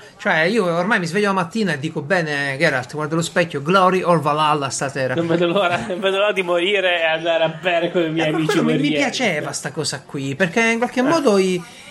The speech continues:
Speaker 1: i, i, i greci forse un po' la fuggivano, la morte, mentre questi avevano sta, sta cosa qui. Vabbè, in-, la volevo approfondire, allora dico, "Vabbè, ora mi cerco qualche libro", e scopro che esiste un libro, un libro serio,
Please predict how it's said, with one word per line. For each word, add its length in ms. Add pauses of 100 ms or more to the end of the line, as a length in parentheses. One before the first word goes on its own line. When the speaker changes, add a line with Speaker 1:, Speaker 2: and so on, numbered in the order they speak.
(100)
Speaker 1:
i, 80
i, 840
i 60
greci 280
forse 320
un 100
po' 100
la 100
fuggivano, 600
la 100
morte, 880
mentre 260
questi 520
avevano 720
sta, 220
sta 140
cosa 160
qui. 80
Vabbè, 260 (600)
in-, 180 (140)
la 100
volevo 240
approfondire, 720
allora 240
dico, 220
"Vabbè, 180
ora 160
mi 120
cerco 320
qualche 280
libro", 440
e 60
scopro 500
che 120
esiste 400
un 100
libro, 360
un 320
libro 260
serio, 540